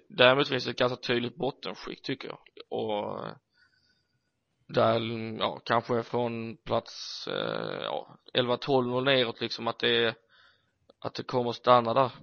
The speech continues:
Möjligtvis att Hamburg, eh, klättrar ytterligare. Och Hertha Berlin tror jag tyvärr kommer att rasa,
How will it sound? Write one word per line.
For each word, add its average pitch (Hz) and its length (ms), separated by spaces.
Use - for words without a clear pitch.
Möjligtvis 131 580
att 120 120
Hamburg, 113 520
eh, 113 420
klättrar 117 400
ytterligare. - 440
Och 131 100
Hertha 120 320
Berlin 113 260
tror 123 420
jag 117 120
tyvärr 143 400
kommer 135 280
att 123 60
rasa, 131 420